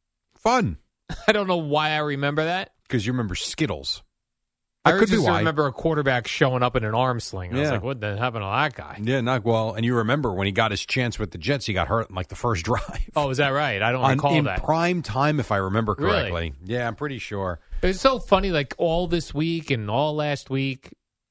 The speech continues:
Speaker 2: you know, the fans, the hosts, they're all like, "Just sign me anybody who's played the position."
Speaker 1: Yeah.
Speaker 2: You know, and then I saw this yesterday. I went, "Eh."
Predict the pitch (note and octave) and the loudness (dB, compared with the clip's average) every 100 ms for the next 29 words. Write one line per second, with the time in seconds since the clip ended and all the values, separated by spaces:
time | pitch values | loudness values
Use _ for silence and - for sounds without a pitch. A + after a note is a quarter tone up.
0 | - C#3+ A#2 G2+ G2 - D3 D3 C#3 C#3 | -8 -4 -2 -2 -4 0 0 2 0 -2
1 | B2+ G#2+ G#2+ C#3 C3+ B2 - A#2 A#2 A2 | -2 -2 0 0 0 -6 -2 -2 0 -2
2 | G#2 - _ _ _ _ - F#3 F#3+ F3 | -6 -14 _ _ _ _ -6 -4 -4 -6
3 | - - - E3+ E3+ D#3+ D#3 D#3+ D#3+ D#3+ | -10 -12 -4 -2 -2 -2 -2 -2 -2 -2
4 | D#3 D#3+ _ _ _ _ - D#3+ E3+ E3 | -4 -6 _ _ _ _ -4 -2 0 0
5 | D3 D3 D3 C#3+ C3 C#3+ C3 - C#3+ C3+ | 2 0 2 -2 -2 -2 -4 -2 -2 0
6 | C3 C3 C3 A#2+ F2 - - D3 D#3 - | -2 0 -2 -2 -8 -10 -6 -2 -2 -4
7 | _ _ F#3+ D#3+ C3 - C#3+ D3+ D3+ C#3+ | _ _ 0 0 0 0 2 4 2 4
8 | D#3+ C#3+ D3 - D3 - B2 A2 A2+ - | 2 4 0 0 0 2 0 2 0 -4
9 | - C#4 | -4 -4